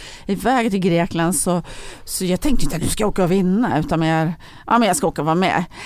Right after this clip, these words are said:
Men sen så, alldeles innan jag åkte, så såg jag en undersökning i en tidning när folk får,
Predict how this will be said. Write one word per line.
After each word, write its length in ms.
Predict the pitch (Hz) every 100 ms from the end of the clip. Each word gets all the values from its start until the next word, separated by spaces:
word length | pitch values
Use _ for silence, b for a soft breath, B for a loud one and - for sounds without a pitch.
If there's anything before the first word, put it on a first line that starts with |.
| B
Men 680 | 247 262 339 160 190 208 302 -
sen 480 | - - 269 240 240
så, 380 | 277 - 214 208
alldeles 400 | - 311 302 277
innan 160 | 208
jag 120 | 185 180
åkte, 460 | 165 - 143 143 - - -
så 180 | - 226
såg 400 | - 220 190 180
jag 160 | 180 -
en 120 | 180 -
undersökning 680 | 240 170 160 165 226 - -
i 80 | 196
en 80 | 190
tidning 440 | - 220 226 254 151
när 80 |
folk 260 | 180 208 -
får, 260 | - 185